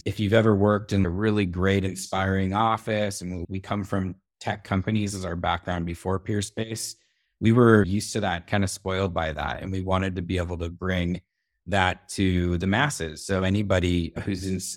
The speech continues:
in, in search of inspiration could find a really unique space to hold whatever activity it was that they were planning. And that's how the idea came about. We launched in San Francisco in twenty fourteen.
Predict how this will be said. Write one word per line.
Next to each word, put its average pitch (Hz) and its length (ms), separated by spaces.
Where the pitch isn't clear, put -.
in, 98 100
in 95 60
search 101 240
of 98 100
inspiration 95 920
could 92 220
find 95 340
a 95 60
really 90 340
unique 85 400
space 90 540
to 85 220
hold 87 420
whatever 87 720
activity 90 540
it 85 40
was 82 220
that 82 140
they 85 100
were 82 160
planning. 85 540
And 95 80
that's 120 160
how 131 120
the 131 140
idea 104 300
came 110 220
about. 92 480
We 95 200
launched 92 540
in 87 600
San 95 200
Francisco 98 720
in 92 140
twenty 92 260
fourteen. 95 640